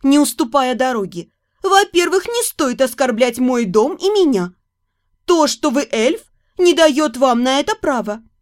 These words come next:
Во-вторых, у вас устаревшие сведения. Я не человек, а фея.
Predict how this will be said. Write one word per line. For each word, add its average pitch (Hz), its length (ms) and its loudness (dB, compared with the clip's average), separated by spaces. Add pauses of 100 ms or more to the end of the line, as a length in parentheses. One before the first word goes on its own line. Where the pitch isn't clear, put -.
(280)
Во-вторых, 233 680 0 (280)
у 285 100 0
вас 269 220 4
устаревшие 330 720 0
сведения. 214 680 -4 (220)
Я 381 220 4
не 381 140 4
человек, 392 640 -2 (260)
а 349 120 2
фея. 208 520 -6